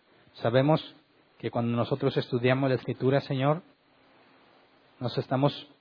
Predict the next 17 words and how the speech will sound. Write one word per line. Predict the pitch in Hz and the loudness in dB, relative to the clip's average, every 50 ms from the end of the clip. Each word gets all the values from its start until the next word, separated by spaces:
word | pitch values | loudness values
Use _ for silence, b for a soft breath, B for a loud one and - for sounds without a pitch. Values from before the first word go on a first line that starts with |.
| _ _ _ _ _ _ _ _ _ _ _ _ _ _ _ _ - _ - | _ _ _ _ _ _ _ _ _ _ _ _ _ _ _ _ -20 _ 0
poniendo | 135 131 127 131 139 147 151 | 0 2 2 2 2 2 2
a | 143 | 2
nosotros | 135 123 143 135 143 139 120 | 2 0 0 0 0 0 0
mismos | 143 139 135 139 135 131 - | 2 2 2 2 0 -2 -2
en | 127 117 | -4 -2
un | 127 135 | -2 -2
lugar | 131 123 127 127 131 | 0 2 2 2 2
en | 131 | 2
el | 123 117 110 | -2 -4 -4
que | - 110 | -4 -4
puedas, | - - 120 123 131 131 - - - b b b b b b b | -2 0 2 4 2 2 0 -6 -14 b b b b b b b
y, | 131 127 | -4 2
bueno, | 135 139 135 123 120 | 2 4 4 4 2
en | 117 123 | 0 -2
el | 120 113 | -2 -2
que | - 135 120 | -2 -2 -2
podamos | - - 117 113 117 131 143 156 156 127 117 - - - | 0 0 0 4 4 4 4 4 4 2 0 -2 -4 -10